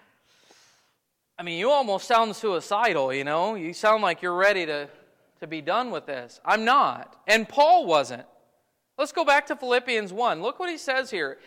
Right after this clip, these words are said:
He doesn't say, "Because of all of these things, I'm calling it quits. I'm giving up." He does not say that.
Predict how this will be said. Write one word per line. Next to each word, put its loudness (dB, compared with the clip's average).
He -4
doesn't 4
say, 2
"Because 2
of 0
all 6
of 2
these 0
things, 2
I'm 4
calling 8
it 0
quits. 2
I'm 4
giving 4
up." 4
He -10
does 0
not 2
say -2
that. -8